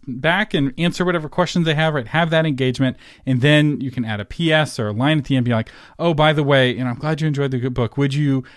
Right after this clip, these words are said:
please leave me a review on Amazon? Or would you please leave me a review on Goodreads or wherever?" And,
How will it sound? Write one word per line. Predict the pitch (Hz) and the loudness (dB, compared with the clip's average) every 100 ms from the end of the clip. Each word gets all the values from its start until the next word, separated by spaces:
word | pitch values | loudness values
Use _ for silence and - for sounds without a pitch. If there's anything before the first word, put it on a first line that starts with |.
| _ - | _ -4
please | 135 123 113 | -2 0 0
leave | 117 104 | -2 -2
me | 107 | -4
a | |
review | 98 90 95 95 90 | -4 -6 -4 -4 -4
on | 95 92 | -8 -8
Amazon? | 95 90 85 76 | -8 -8 -12 -16
Or | 87 | -14
would | 98 | -10
you | 101 | -10
please | - 131 120 | -2 -2 0
leave | 123 | 0
me | 113 | 0
a | 104 | -2
review | 92 98 | -4 -6
on | 110 | -6
Goodreads | 107 92 90 87 | -6 -6 -6 -6
or | 87 | -6
wherever?" | 90 85 85 - - - - - | -6 -6 -8 -12 -18 -18 -16 -6
And, | 135 123 104 | 0 0 -2